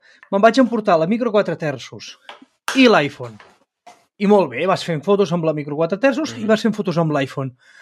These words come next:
Speaker 1: El problema és quan després ho passes a l'aplicació de fotos en el
Speaker 2: Sí.
Speaker 1: Mac i vas processant les fotografies i la teva dona et pregunta: «Aquesta foto, la,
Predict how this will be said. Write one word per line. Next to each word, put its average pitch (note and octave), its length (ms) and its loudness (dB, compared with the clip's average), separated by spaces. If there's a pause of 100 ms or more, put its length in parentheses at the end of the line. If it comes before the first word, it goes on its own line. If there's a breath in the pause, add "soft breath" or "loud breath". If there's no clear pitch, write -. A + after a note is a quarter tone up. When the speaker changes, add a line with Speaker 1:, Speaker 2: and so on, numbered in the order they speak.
(200 soft breath)
Speaker 1:
El G#3 120 6
problema B3 160 2
és - 80 -2
quan F4+ 140 -4
després D4 260 0
ho B3+ 100 4
passes C#4 340 0
a F3 80 2
l'aplicació D#3+ 520 -4
de B3 40 0
fotos A3 380 -4
en D#3 80 -6
el G#3+ 100 4
Speaker 2:
Sí. - 40 2
Speaker 1:
Mac B3+ 480 0 (1080)
i G3 100 -4
vas C#4 200 2
processant B3+ 540 -2
les A#3 160 0
fotografies A3 920 0 (800)
i A#3 60 -2
la A3 100 4
teva B3+ 180 6
dona B3+ 200 4
et A#3+ 100 -10
pregunta: G#3 480 2
«Aquesta E4 340 -2
foto, B3+ 280 -2
la, G4+ 120 -2